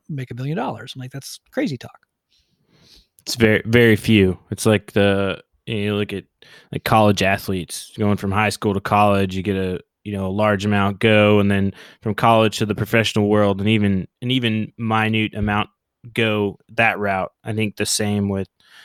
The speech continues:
Speaker 2: both writing and the culinary world. It's like you have tons of people that do it, tons of people that are great at it, but the ones that are at the top making the millions are, you know, it's, it's such a small representation of the entire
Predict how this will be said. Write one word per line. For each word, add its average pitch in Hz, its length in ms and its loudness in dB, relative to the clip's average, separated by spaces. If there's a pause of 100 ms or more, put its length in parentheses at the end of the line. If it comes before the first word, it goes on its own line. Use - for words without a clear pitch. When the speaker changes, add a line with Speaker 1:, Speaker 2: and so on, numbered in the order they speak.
(180)
Speaker 2:
both 104 320 2
writing 101 420 2
and 98 120 0
the 95 80 -2
culinary 104 480 0
world. 95 340 -2
It's 92 180 -6
like 95 240 -4
you 98 120 -6
have 98 260 -2
tons 104 260 2
of 98 80 0
people 101 280 0
that 92 140 -2
do 107 200 4
it, - 180 0
tons 117 220 0
of 113 80 -8
people 120 220 2
that 110 100 2
are 101 80 4
great 113 320 2
at 85 180 2
it, 82 160 -8 (400)
but 104 120 0 (340)
the 113 140 4
ones 110 340 0
that 104 140 2
are 104 80 4
at 98 80 -4
the 104 80 -10
top 104 300 -2
making 101 280 -2
the 95 80 -2
millions 95 640 0
are, 92 300 -8 (460)
you 98 120 -4
know, 82 200 -6
it's, - 280 -10
it's 92 160 -10
such - 260 -2
a 101 60 -4
small 98 460 0
representation 92 800 -8
of 90 100 -12
the 92 120 -12
entire 87 580 -8